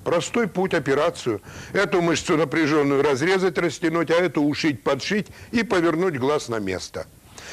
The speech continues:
Бейтс был категорический противник любых операций на мышцах глаз. И он предложил простую и понятную схему естественного устранения косоглазия. А именно,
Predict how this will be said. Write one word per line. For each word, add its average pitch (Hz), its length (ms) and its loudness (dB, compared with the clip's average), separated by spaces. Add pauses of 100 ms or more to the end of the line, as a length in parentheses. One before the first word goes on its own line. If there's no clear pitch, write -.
(160)
Бейтс 156 420 0
был 180 220 2
категорический 180 920 0
противник 127 680 -2 (260)
любых 160 420 2
операций 160 640 0
на 123 120 0
мышцах 113 420 -2
глаз. 85 360 -4 (500)
И 131 80 2
он 185 220 2
предложил 170 520 2
простую 156 640 0
и - 20 0
понятную 135 680 0
схему 147 520 -2 (260)
естественного 175 1000 0
устранения 147 800 0
косоглазия. 107 800 -2 (340)
А 147 140 2
именно, 107 480 0